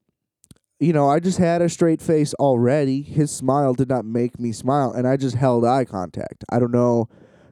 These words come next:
I think that that's just a kid thing, you know, 'cause now, like, I, I, I barely wanna make eye contact with anyone. It's pretty rough.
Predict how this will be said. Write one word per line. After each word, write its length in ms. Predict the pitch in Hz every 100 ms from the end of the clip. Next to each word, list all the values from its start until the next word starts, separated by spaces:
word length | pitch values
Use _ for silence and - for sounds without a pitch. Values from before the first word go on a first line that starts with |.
| -
I 80 | 147
think 140 | 170 156
that 80 |
that's 180 | 131 127
just 160 | 127 -
a 60 |
kid 340 | 101 - 135 143
thing, 280 | 175 190 190
you 80 |
know, 160 | 190 185
'cause 200 | 135 107
now, 300 | 120 135 117
like, 260 | 107 98 73
I, 180 | 90 -
I, 200 | - 120
I 140 | - 120
barely 420 | 127 113 113 113
wanna 280 | 113 117 113
make 220 | 113 113
eye 120 | 110
contact 520 | 107 110 107 117 107
with 120 | 87 107
anyone. 420 | 123 107 95 90
It's 140 | 90
pretty 220 | - 110
rough. 440 | 98 107 113 87